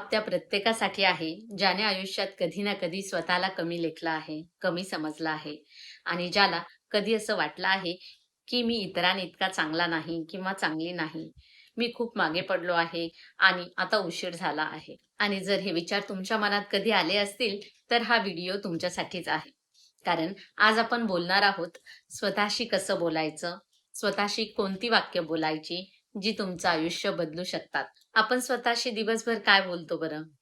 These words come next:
आपण दिवसभर कोणाशी जास्त बोलतो माहीत आहे? मित्रांशी, कुटुंबातील व्यक्तींशी किंवा ऑफिसमधील कलिगशी? नाही,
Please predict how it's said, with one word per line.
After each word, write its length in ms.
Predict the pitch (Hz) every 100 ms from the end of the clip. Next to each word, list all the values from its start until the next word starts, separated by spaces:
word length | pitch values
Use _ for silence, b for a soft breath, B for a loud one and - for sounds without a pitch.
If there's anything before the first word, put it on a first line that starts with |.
| _ _ _ _ _ -
आपण 280 | 202 202 202
दिवसभर 440 | 185 196 190 220
कोणाशी 420 | - 196 202 208
जास्त 280 | 214 208 -
बोलतो 340 | 196 196 196 208
माहीत 300 | 196 190 196
आहे? 180 | 233 247 - _ _ b b _ -
मित्रांशी, 560 | 165 165 185 220 269 330 - _ _ _ -
कुटुंबातील 580 | - 196 196 196 208
व्यक्तींशी 580 | 175 170 - 247 247 311 294 _ _ -
किंवा 140 | 247
ऑफिसमधील 560 | 220 226 226 226 214 226
कलिगशी? 520 | 214 165 170 - 151 147 _ _ _ _ -
नाही, 400 | 175 165 156 -